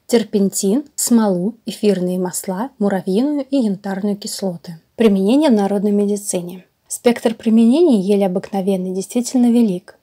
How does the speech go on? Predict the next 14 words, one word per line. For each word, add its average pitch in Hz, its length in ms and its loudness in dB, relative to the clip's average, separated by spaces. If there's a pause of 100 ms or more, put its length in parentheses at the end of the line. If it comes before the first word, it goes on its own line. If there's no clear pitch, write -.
(100)
Из 208 120 -2
почек 302 440 -2
готовят 226 480 0
отвар, 202 520 -4
который 196 400 -2
обладает 190 600 -2
желчегонным, 196 920 -2
мочегонным, 202 720 0
отхаркивающим, 202 1000 -2
дезинфицирующим, 202 1040 -2
патагонным 196 720 -2 (240)
и 247 100 2
обезболивающим 226 920 4
свойствами 185 760 -6